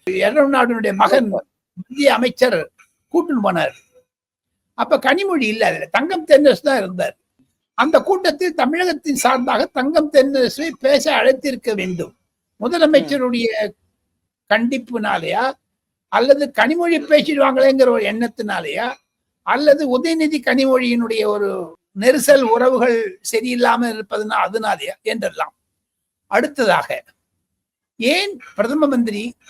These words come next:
ஆபரேஷன் சிந்தூருக்கு அவுட்ரீச் ப்ரோக்ராமுக்காக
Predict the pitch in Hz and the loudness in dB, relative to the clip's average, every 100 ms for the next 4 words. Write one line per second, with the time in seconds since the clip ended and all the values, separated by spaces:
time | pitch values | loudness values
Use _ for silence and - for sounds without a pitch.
0 | - _ _ _ 202 277 - 349 320 302 | -20 _ _ _ 2 2 2 0 0 0
1 | 254 240 247 277 269 247 233 202 302 - | 0 2 0 0 -2 -2 2 4 4 2
2 | 339 294 - 233 226 247 226 226 196 160 | 0 0 0 -2 0 0 0 -2 -4 -2
3 | 165 | 0